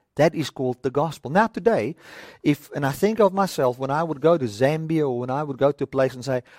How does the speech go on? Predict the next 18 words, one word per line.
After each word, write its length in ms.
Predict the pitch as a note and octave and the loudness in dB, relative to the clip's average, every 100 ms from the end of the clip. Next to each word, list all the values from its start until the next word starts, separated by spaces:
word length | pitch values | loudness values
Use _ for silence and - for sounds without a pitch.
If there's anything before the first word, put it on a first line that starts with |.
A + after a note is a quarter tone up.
| - _ - - | -20 _ -4 2
"I'm 160 | E3+ | 4
going, 320 | G#3+ G#3+ G3+ F3 | 6 4 4 0
gonna 220 | F#3 F#3 | 0 4
go 160 | D#3+ | 4
to 140 | D#3+ D#3+ | 4 -2
a 40 | |
place 420 | - B2 A#2 - | -2 0 0 -2
where 140 | A#2 A2+ | -2 0
the 100 | A2 | 0
gospel 460 | B2+ G3 F3 F3+ | 0 0 0 0
wasn't 240 | D#3+ D3+ C3 | 0 -2 -4
heard 220 | A#2 A#2 - - | -4 -4 -10 -6
and 120 | C#3+ | 0
I'm 220 | E3 F#3 | 0 0
gonna 200 | D3+ C#3 | -2 -4
preach 400 | - D#3 D#3 - | -2 -2 -2 -2
the 100 | C#3 | 0
gospel." 580 | B2 B2 B2+ - - | 2 0 -2 -12 -18